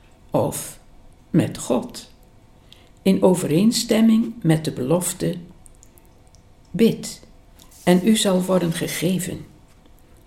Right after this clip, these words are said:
Zoek en u zult vinden. Klop en er zal voor u opengedaan worden." Uit Mattheüs zeven, vers zeven.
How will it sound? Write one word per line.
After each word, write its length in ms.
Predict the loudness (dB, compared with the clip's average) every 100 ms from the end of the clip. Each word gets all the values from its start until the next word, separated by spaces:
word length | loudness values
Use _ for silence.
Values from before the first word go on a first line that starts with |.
| _ _ -10
Zoek 480 | 0 2 2 -2 -16 -20 _ _ -6
en 160 | 0 2
u 120 | 2
zult 320 | 2 0 0
vinden. 600 | -4 -4 -4 -6 -8 -12 -20 -20 -20 -20 -20 -20 -20 -20 -20 -20 -4
Klop 380 | 2 2 2 -10 -20 -20 -20 -20 -20 -20 0
en 240 | 2 2
er 180 | 2 0
zal 340 | 2 2 2
voor 320 | 0 -4 -6 -6
u 300 | -4 -4 -6 0
opengedaan 800 | 2 4 2 -6 -6 -6 -4 -4
worden." 460 | -4 -4 -6 -10 -12 -18 -20 -20 _ _ _ -20 _ -8
Uit 160 | -2 -2
Mattheüs 760 | -2 -6 -2 0 0 -2 -6 -6
zeven, 680 | -4 0 -2 -2 -6 -8 -12 -20 _ -20 _
vers 440 | -6 -2 -2 -2 -10
zeven. 540 | -8 -2 -2 -2 -6